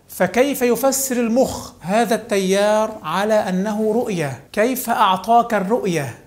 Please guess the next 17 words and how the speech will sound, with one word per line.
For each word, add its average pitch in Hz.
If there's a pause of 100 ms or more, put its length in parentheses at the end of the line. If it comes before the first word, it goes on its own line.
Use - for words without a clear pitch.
(220)
كيف 247
يميز 240
بين 208
عشرة 226
ملايين 214
درجة 226
لونية 226
مختلفة 220 (360)
بأبعادها 196
المختلفة، 220 (260)
وهو 214
لا 247
يصله 247
إلا 247
تيار 240
كهربي 240
بسيط؟ 233